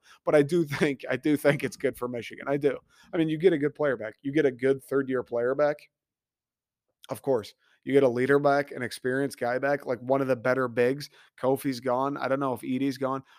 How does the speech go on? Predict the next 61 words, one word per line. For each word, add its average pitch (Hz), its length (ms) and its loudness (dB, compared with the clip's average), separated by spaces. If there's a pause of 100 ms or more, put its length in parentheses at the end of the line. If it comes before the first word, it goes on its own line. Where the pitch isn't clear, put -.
(100)
but 135 80 0
one 135 180 2
of 131 80 0
the 127 80 0
better 131 220 0
bigs 127 460 -2
in 135 120 -6
the 120 80 -6
conference 135 460 -6
back. 170 260 -2 (160)
Yes, 160 520 -2
that's 135 180 -6
a 131 40 -2
good 127 200 -4
thing. 120 260 -8 (360)
Yes, 175 260 -2
that's 135 200 -4
a 127 40 -8
good 127 180 -4
thing. 123 240 -4
I 139 140 0
wish 156 400 -2
Hunter 139 280 -2
Dickinson 139 440 -4
was 120 120 -8
coming 139 260 -2
to 131 80 0
M 139 120 -2
S 120 180 -6
U 156 120 2
this 143 200 -4
year 127 220 -10 (260)
'cause 175 160 2
we 208 140 -2
don't 190 160 0
have 120 160 -6 (100)
jack 165 320 -4
shit 254 300 -4
in 123 80 -6
the 117 80 -6
front 117 280 -4
court. 123 300 -6 (280)
So 156 220 8
it 170 60 12
is 185 140 10
a 160 60 2
good 143 220 2
thing 127 160 0
for 123 140 -6
Michigan. 113 520 -8
Now, 127 200 0
if 107 100 -8
some 123 200 -6
of 117 40 -4
those, 110 280 -4
if - 140 -16
a - 60 -14
couple 123 240 -2
of 117 60 -2
those 110 160 -4
freshmen, 156 520 -4